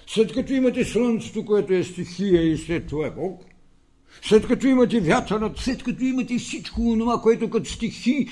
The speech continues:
не можехте да ни го овладеете, за да го направите свое подчинение, как като го направите богове и към него вие правите коленното обещание, а все повече го подчинявате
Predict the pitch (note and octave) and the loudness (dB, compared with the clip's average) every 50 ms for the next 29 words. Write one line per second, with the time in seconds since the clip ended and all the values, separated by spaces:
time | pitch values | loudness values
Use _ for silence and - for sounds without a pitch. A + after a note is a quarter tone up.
0 | - - - F3 G#3 A3+ G#3 F#3+ A3 B3+ B3+ G#3 F#3+ A#3+ A3 - - A3+ F3+ A3 | -8 -10 -4 -2 0 0 2 2 2 2 2 2 2 0 0 -2 -2 -2 0 2
1 | A#3 A3 A#3 G#3 G3 A3 A3 A3 G#3 G3+ G3 E3 E3+ F#3 F#3 F3 C#3 A#2 B2 A#3 | 4 4 4 2 2 2 2 2 2 2 0 0 0 0 0 0 -2 0 0 2
2 | B3+ C4 B3+ A#3+ - B3 C4+ A#3 G#3+ G#3+ F3+ G3 F3+ F3+ F#3+ F#3+ F#3+ F#3 F3+ - | 2 2 2 0 -2 -2 -4 -2 -2 -4 -4 -6 -6 -4 -4 -2 -2 -4 -2 0
3 | G#3 A3 A#3 A3+ G#3 G#3 G#3 A3 A#3 G#3 - - - - - - D#3 D#3+ A3+ A#3+ | 0 2 2 2 0 -2 -2 -4 -4 -4 -6 -10 -16 -12 -6 -4 -2 0 2 4
4 | A#3 A3 G3+ - - G#3+ - - - F3 F#3 F#3 F#3+ A#3+ B3 A#3+ A#3+ A#3 A#3 A3 | 4 2 2 0 -4 -4 -4 -2 -2 0 0 2 2 4 4 4 4 4 2 2
5 | G#3 - - - - - - G#3+ A#3+ - - - - - - _ - F#3+ - G#3+ | 0 -2 -2 -6 -8 -2 2 2 2 0 -2 -12 -20 -20 -16 _ -8 -6 -4 -2
6 | G#3 G#3+ A3 A3 G#3+ - A#3 B3+ A#3+ A3+ - A3 G#3 E3+ F#3 F#3 E3 F3+ F3+ G#3 | 0 0 0 0 0 2 4 4 4 4 2 0 -2 -2 -2 0 0 2 4 4
7 | A3 A3 G#3+ G#3+ A3 G3+ F#3+ - F#3 F#3 F3 F3 F3 F3+ F3 A3 A3 G3+ G#3+ G3+ | 4 2 2 0 -2 -4 -2 0 0 0 2 2 2 4 4 4 2 2 0 0
8 | E3 E3 F#3 F#3+ F#3 - F#3 F#3+ G#3+ G#3 F#3+ F3+ - F3 F#3+ - - - D#3+ C#3+ | 0 2 4 4 4 2 2 0 2 2 2 2 0 -2 -4 -4 -4 -2 -2 0
9 | C#3 D#3+ G3+ A#3+ B3 B3 A#3+ A#3+ G#3+ A#3+ A#3+ A#3+ A#3 G#3+ G3+ A#3 A3+ - - - | 2 2 2 4 4 2 2 0 0 -2 -4 -4 -4 -2 -2 -4 -4 -4 -4 -2
10 | G3+ A#3+ A#3 A3+ A3+ A3+ A3+ A#3 A3+ A#3 - - _ _ _ _ _ _ _ _ | -2 0 0 0 0 -2 -4 -4 -6 -8 -12 -18 _ _ _ _ _ _ _ _
11 | _ _ _ _ _ - - C#3 C3 B2+ - - - - - F#3+ F#3 F#3+ G3 G#3 | _ _ _ _ _ -10 -8 -6 -6 -8 -8 -12 -8 -2 -2 -2 -2 -2 -2 -2
12 | G3+ F#3 F#3+ F#3+ F#3+ F#3+ F#3 E3+ F#3+ - F3+ F#3+ - - - F#3 G3 F#3+ F#3 G3 | -2 -2 -2 -4 -4 -6 -6 -6 -6 -6 -6 -6 -6 -4 -4 -4 -2 -2 -2 -2
13 | F#3+ F3+ F3+ E3+ C#3 F3+ F#3 D3+ | -2 -2 -4 -4 -2 -2 -2 -2